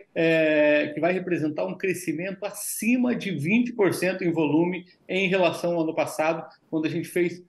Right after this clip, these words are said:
um milhão de toneladas. O desafio, como a Priscila falou ali na abertura desse quadro, é a receita cambial. No complexo carne, estamos exportando mais. Vamos exportar mais em dois mil e vinte e três, puxado principalmente por suíno,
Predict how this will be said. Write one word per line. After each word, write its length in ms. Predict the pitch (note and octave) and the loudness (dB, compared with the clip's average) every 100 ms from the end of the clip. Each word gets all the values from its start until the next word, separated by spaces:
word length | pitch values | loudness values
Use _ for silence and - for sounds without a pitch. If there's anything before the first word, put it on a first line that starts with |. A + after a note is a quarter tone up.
| _ - | _ -6
um 300 | F3 F3+ F3+ | -2 -2 0
milhão 460 | E3+ D#3 D3 D3 | 4 6 6 4
de 160 | C#3+ C#3+ | 0 -2
toneladas. 640 | D#3 D3 B2+ F#2+ - - _ _ _ | 0 0 0 -4 -8 -20 _ _ _
O 80 | D#3+ | -2
desafio, 680 | E3+ F#3 G3 - G3+ G#3+ - | -2 2 0 0 0 0 0
como 200 | E3+ D#3+ | 2 2
a 80 | D3 | 2
Priscila 340 | C#3 F3+ D3+ | -2 -2 -2
falou 320 | - C#3 D3 | 0 0 2
ali 140 | D3 C#3 | 2 2
na 100 | C3 | 0
abertura 480 | C3 A#2+ - C3+ | 0 -2 -2 -4
desse 240 | B2 - A#2 | -6 -10 -8
quadro, 400 | - F3 F3+ - - - | 2 2 2 -4 -10 0
é 80 | D#3 | 2
a 20 | |
receita 640 | E3 E3+ - F3+ F3 F3 | 2 0 0 -2 0 -2
cambial. 560 | E3+ F3+ D3 B2 G2+ - _ - | -6 -6 -2 -2 -2 -6 _ -10
No 80 | B2 | -10
complexo 640 | - D3 A#2+ E3 F3 E3 | -4 -4 0 -2 -2 -6
carne, 300 | E3 D#3 F3 | 0 0 2
estamos 360 | E3 - F3+ D3 | 0 0 0 0
exportando 640 | - - F3+ D3+ E3 E3 C#3+ | -4 -6 0 0 2 2 2
mais. 400 | C#3 C3+ A#2 A#2 | 2 0 -2 -2
Vamos 380 | C#3 G#3 G3+ | 0 0 -2
exportar 640 | D#3 - E3+ D3+ D#3+ D#3 C3+ - | -6 -6 -4 -2 0 0 -2 -4
mais 300 | D3 D#3 D#3 | -2 0 -2
em 40 | |
dois 220 | C#3 D3+ | -4 -4
mil 140 | C#3+ D3+ | -2 -2
e 20 | |
vinte 240 | D3+ D3+ | -2 -8
e 80 | - | -8
três, 400 | D#3 E3+ A#3 - - - - | -2 -2 -2 -8 -20 -20 -8
puxado 560 | F3+ E3+ - F3+ D#3+ - | -4 -2 2 2 2 0
principalmente 580 | G#3+ A3 F3 D#3+ E3 - | -2 0 0 2 0 0
por 160 | D#3+ | -4
suíno, 600 | D3 - E3 F#3+ B3 D4+ | -4 -2 -2 2 2 0